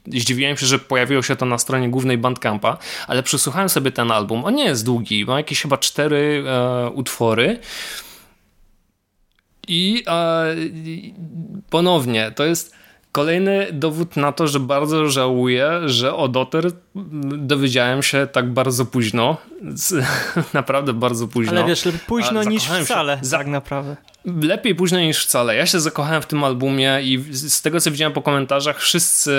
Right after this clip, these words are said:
Speaker 1: e, wszyscy podzielają moje, moje zdanie, że to jest jeden, jest jeden z najfajniejszych albumów, jaki, e, jaki ten, e, zespół zrobił. Fakt faktem, tak jak mówię,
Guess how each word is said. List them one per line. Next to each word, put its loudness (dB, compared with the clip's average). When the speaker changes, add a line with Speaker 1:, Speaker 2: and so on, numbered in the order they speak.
Speaker 1:
e, 0
wszyscy 0
podzielają 2
moje, 2
moje 0
zdanie, 0
że -4
to -4
jest 0
jeden, 0
jest 0
jeden 2
z 2
najfajniejszych 0
albumów, -2
jaki, 0
e, 2
jaki -4
ten, -4
e, -2
zespół 0
zrobił. 2
Fakt -2
faktem, 0
tak 2
jak -2
mówię, 0